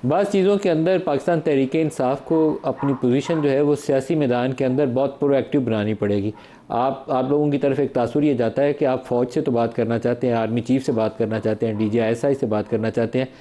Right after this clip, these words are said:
लेकिन आप noon league से या people's party से बात नहीं करते, जो political forces हैं, ये क्यों?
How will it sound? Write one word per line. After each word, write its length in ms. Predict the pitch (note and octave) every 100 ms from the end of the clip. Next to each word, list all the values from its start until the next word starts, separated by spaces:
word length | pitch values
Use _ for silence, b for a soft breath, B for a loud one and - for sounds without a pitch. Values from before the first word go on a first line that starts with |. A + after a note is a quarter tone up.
| B B
लेकिन 260 | A#2+ B2 C#3
आप 160 | C3+ B2+
noon 320 | A2+ A#2+ D3
league 200 | D3 C#3
से 140 | D3+
या 60 | C#3+
people's 280 | C3 B2+ C#3
party 300 | B2+ B2+ C3+
से 120 | C#3
बात 200 | A#2 A2+
नहीं 140 | C3
करते, 220 | C3 B2 D3+
जो 120 | D3+
political 340 | D#3+ E3 E3+
forces 400 | D#3 A#2 - G#2
हैं, 80 | G2+ B B -
ये 140 | D#3
क्यों? 180 | -